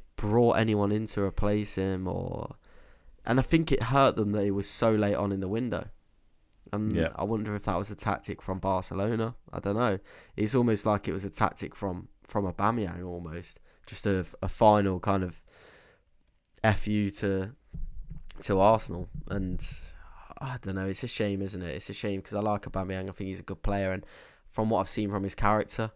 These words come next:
Speaker 1: he seems like the kind of guy that if Arteta had turned around to him and said, "Come on, let's just get in the trenches," and just play for us and be the captain you are, and then you can go at the end of the season, but it doesn't seem like that was an option for Arteta.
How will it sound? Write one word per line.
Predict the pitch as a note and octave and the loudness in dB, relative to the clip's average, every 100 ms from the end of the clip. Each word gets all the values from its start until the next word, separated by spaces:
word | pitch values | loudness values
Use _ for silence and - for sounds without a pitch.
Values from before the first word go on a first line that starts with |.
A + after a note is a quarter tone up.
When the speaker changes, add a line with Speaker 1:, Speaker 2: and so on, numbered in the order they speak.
| _ | _
Speaker 1:
he | G#2+ | -8
seems | - A2+ G#2 | -2 -2 0
like | F2+ | -2
the | |
kind | G#2 A2 G#2 | 0 0 0
of | G2+ | 0
guy | G#2 G2+ | 2 2
that | G2 G2 - - - _ | 0 -2 -4 -10 -20 _
if | A2+ G#2 | -4 0
Arteta | G2+ G2+ A2 G2+ - | 0 0 -2 -2 -4
had | G2 | -6
turned | - G2 F#2+ | -4 -4 -2
around | G#2 G2+ | -4 -4
to | - | -6
him | F#2 | -8
and | F2 | -8
said, | - F2 - | -8 -8 -8
"Come | - G2+ | -6 -4
on, | F2+ - _ _ _ _ | -4 -8 _ _ _ _
let's | - | -18
just | D#2+ - | -12 -4
get | A2 | -2
in | A2+ | 0
the | A2 | 0
trenches," | - G2+ F#2 - F#2 - - - _ _ _ _ _ | 0 0 -2 -4 -6 -6 -14 -20 _ _ _ _ _
and | F2 | -10
just | F#2 - | -10 -6
play | - A2+ A2 | 0 4 4
for | G#2 G2 F#2+ | 2 0 0
us | F#2 F#2 | 0 -4
and | F2 F2+ - | -6 -8 -2
be | A2+ | 0
the | A2+ | 0
captain | - - A2+ - G#2+ | 0 0 0 -2 -4
you | G2+ G2 | 0 2
are, | F2+ F2+ - - _ | 2 -2 -6 -20 _
and | - F#2+ | -8 -6
then | F#2 | -6
you | F2+ | -6
can | G2 | 0
go | A2 A2 | 4 4
at | |
the | F#2 | 2
end | F#2+ | -4
of | F2+ | -6
the | F2 | -8
season, | - G2 F#2 F2+ F2 | -4 -4 -4 -6 -6
but | F2+ F2 - - | -4 -4 -8 -12
it | D#2+ | -6
doesn't | A2 G2+ | -2 -2
seem | - G2 G2 G2 | -2 -2 0 0
like | F#2+ F#2+ - - - | -2 -4 -8 -16 -2
that | G2 | 0
was | F2+ | 0
an | F#2 | 0
option | G#2 - - G2 | 0 0 -4 -6
for | - | 0
Arteta. | G2 F#2 - F#2 - - | 0 0 -2 -8 -8 -10